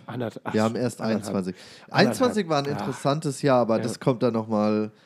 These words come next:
Speaker 2: Ich würd vielleicht
Speaker 1: Ja,
Speaker 2: gern
Speaker 1: ja.
Speaker 2: auch echt mal eine Folge zwanzig einundzwanzig machen.
Speaker 1: Zwanzig, okay.
Speaker 2: Und, äh,
Speaker 1: Darüber muss ich erst mal nachdenken.
Speaker 2: Ja, das schau-, schauen wir dann.
Speaker 1: Alles klar.
Speaker 2: Weil da echt viel passiert ist.
Speaker 1: Mhm.
Speaker 2: Aber gut, das sehen wir dann.
Speaker 1: Cool.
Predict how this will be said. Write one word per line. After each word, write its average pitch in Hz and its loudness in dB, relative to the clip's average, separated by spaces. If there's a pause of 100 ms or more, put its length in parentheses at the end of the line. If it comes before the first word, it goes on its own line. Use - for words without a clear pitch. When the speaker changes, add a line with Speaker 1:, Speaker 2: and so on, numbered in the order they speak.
(200)
Speaker 2:
Ich - -6
würd 214 4
vielleicht 185 2
Speaker 1:
Ja, 196 -2
Speaker 2:
gern 170 4
Speaker 1:
ja. - -2
Speaker 2:
auch 160 2
echt - -4
mal 147 4
eine 135 0
Folge 135 2
zwanzig 123 -2
einundzwanzig 104 -4
machen. 90 -8
Speaker 1:
Zwanzig, - -20 (260)
okay. - -14
Speaker 2:
Und, 120 -8
äh, - -10
Speaker 1:
Darüber 98 -8
muss 92 -8
ich - -8
erst - -10
mal 101 -8
nachdenken. 90 -12 (400)
Speaker 2:
Ja, 117 0 (280)
das 101 -8
schau-, 101 -4
schauen 98 -4
wir 95 -4
dann. 87 -8 (320)
Speaker 1:
Alles 120 -6
klar. 156 0
Speaker 2:
Weil 120 4
da 123 2
echt 123 -10
viel 123 -2
passiert 113 -8
ist. 87 -6
Speaker 1:
Mhm. 104 -12 (1120)
Speaker 2:
Aber 123 2
gut, 120 -2
das 110 -8
sehen 123 -2
wir 117 0
dann. 127 -2 (800)
Speaker 1:
Cool. 151 -4